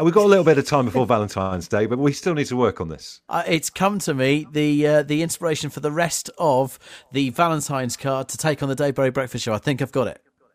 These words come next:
Speaker 1: Right, so this is for thoughtful dot com. Obviously, they are, they do good cards. So the thing that we submit to their designers can't be shabby. A, a couple of minutes ago, you were, you were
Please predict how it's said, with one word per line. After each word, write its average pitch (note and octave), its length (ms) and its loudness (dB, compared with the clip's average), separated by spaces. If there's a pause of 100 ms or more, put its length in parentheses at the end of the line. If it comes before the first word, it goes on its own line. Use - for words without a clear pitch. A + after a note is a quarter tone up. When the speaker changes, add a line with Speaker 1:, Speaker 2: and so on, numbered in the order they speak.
(360)
Speaker 1:
Right, A2+ 180 0
so C#3+ 120 0
this F#3 160 4
is F#3 80 -6
for - 100 -6
thoughtful D#3+ 400 4
dot C#3 220 2
com. A2 280 2
Obviously, C#3 320 -4
they C3+ 220 0
are, A#2+ 440 -2
they D3+ 220 -2 (280)
do C#3 180 6
good A2 300 0
cards. E2 380 -4
So G#2+ 180 -4
the A#2+ 200 -4
thing F3+ 300 2
that E3+ 80 2
we C#3+ 140 4
submit C3 440 -2
to A#2+ 120 -4
their B2 140 0
designers G#2 540 -4
can't C3+ 360 -4
be F#2+ 60 -2
shabby. F2 500 -4 (280)
A, E2 100 -14 (180)
a - 60 -6
couple F#3+ 260 0
of D#3+ 60 4
minutes D#3+ 260 0
ago, A2 160 2
you C3+ 240 0
were, A2 260 4
you C#3 220 2
were A2+ 320 2